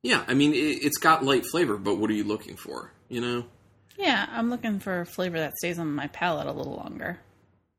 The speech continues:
Speaker 1: Well, I wasn't saying you in particular. I was just
Speaker 2: Oh.
Speaker 1: saying, like, you know,
Speaker 2: You
Speaker 1: what are,
Speaker 2: and
Speaker 1: what are people looking for more in a dry hopped Kolsch? Especially because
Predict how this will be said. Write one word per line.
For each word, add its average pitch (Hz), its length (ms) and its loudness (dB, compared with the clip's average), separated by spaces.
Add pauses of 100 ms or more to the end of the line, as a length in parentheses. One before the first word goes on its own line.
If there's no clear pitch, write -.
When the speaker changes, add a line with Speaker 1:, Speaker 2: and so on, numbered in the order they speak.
(100)
Speaker 1:
Well, 113 140 8
I 104 160 8
wasn't 101 300 -2
saying 80 280 -4
you 67 300 -6
in 87 100 -10
particular. - 580 -8
I - 60 -4
was - 100 -8
just - 160 -8
Speaker 2:
Oh. 220 40 4
Speaker 1:
saying, 160 300 2
like, 57 220 -8 (600)
you - 80 0
know, 156 260 0
Speaker 2:
You 151 60 2
Speaker 1:
what 131 120 8
are, 123 80 6
Speaker 2:
and - 80 2
Speaker 1:
what 135 140 8
are 113 180 6
people 98 400 -2
looking 90 320 -8
for 90 200 -6
more 73 340 -6
in 98 120 -4
a 95 60 -2
dry 95 260 0
hopped - 320 -2
Kolsch? 95 240 -2 (480)
Especially 180 380 6
because 131 260 4